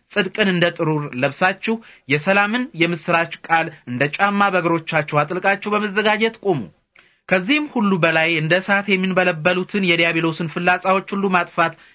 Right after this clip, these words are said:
የምትችሉበትን እምነት እንደ ጋሻ አንሱ። እንዲሁም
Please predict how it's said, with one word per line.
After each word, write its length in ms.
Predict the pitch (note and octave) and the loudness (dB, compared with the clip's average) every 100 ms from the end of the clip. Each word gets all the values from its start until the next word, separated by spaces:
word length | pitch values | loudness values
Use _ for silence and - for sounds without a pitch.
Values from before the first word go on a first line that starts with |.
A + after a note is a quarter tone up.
| - | -6
የምትችሉበትን 960 | B2 C#3+ G#3+ - G#3 F#3 E3 E3+ E3+ | -2 -2 -4 -4 -4 0 0 0 0
እምነት 280 | E3 F3 F#3+ - - | 0 0 -2 -6 -12
እንደ 160 | B2+ C3+ | -6 -2
ጋሻ 380 | D#3+ A3 - G3+ | -2 -2 -2 0
አንሱ። 300 | D#3+ C3+ A2 F#2+ D2+ _ _ _ - | 0 -2 -8 -16 -20 _ _ _ -6
እንዲሁም 460 | D3+ F#3 B3+ E3+ | -2 0 2 2